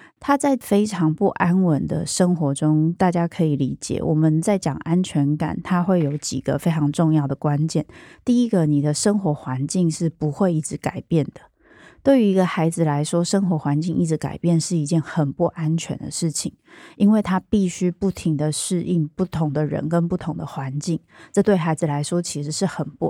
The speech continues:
安的。再来，这个孩子还有发生一件事情，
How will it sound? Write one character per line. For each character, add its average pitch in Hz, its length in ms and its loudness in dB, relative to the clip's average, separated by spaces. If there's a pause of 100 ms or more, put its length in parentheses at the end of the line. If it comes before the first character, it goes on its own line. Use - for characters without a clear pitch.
安 143 320 -6
的。 - 180 -14 (460)
再 269 240 2
来， 190 280 -2 (300)
这 302 100 0
个 269 160 2
孩 175 280 0
子 180 160 0
还 175 240 0
有 175 180 2
发 170 340 -2
生 185 220 0
一 160 100 0
件 165 240 0
事 170 240 -4
情， - 300 -10